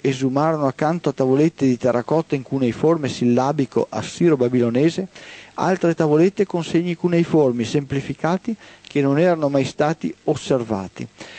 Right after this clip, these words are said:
Apparve ben presto evidente che questa misteriosa scrittura usava un numero limitato di segni cuneiformi, una trentina, invece delle centinaia di segni sillabici molto più complessi.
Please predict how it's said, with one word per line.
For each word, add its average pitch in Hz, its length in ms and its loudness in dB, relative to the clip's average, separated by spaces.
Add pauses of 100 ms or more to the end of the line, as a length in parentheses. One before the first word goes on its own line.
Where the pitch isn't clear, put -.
(160)
Apparve 196 560 0
ben 175 200 2
presto 165 280 -2
evidente 156 540 0
che 165 140 -4
questa 165 300 0
misteriosa 160 800 0
scrittura 156 720 0 (140)
usava 151 400 2
un 147 160 -2
numero 185 360 2
limitato 151 580 0
di 139 100 -2
segni 185 320 0
cuneiformi, 131 800 0 (340)
una 160 220 0
trentina, 160 720 0
invece 143 460 2
delle 147 180 2
centinaia 151 640 0
di 147 100 -2
segni 180 340 -2
sillabici 127 680 0
molto 156 320 2
più 160 100 -2
complessi. 120 640 -6